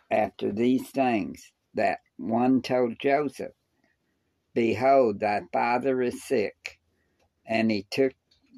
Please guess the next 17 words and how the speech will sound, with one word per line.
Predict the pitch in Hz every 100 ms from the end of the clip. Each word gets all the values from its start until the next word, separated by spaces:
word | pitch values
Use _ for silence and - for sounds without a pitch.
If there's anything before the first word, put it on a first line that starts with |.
| - -
with | 135 135 -
him | 117 104 104 104 -
his | 131 127 -
two | - 104
sons, | 98 - 151 139 92 - - - - - - _ - _ -
Manasseh | 143 143 117 104 101 - 120 117 113 _ _ _
and | 131 131 -
Ephraim. | 156 156 - 101 73 - _ _ _ _ _ _ _ _ _ _ _ _ _ -
And | 214 196 143
one | 117 113 113 110
told | - 113 107 98 -
Jacob | 110 104 104 - 135 135 _ _ _ _
and | 113 110 104
said, | - 107 107 107 -
"Behold, | 117 117 117 151 147 107 - - _ _ _ _ _ _ _
thy | 113 110 110
son | 107 - 117 113 123 127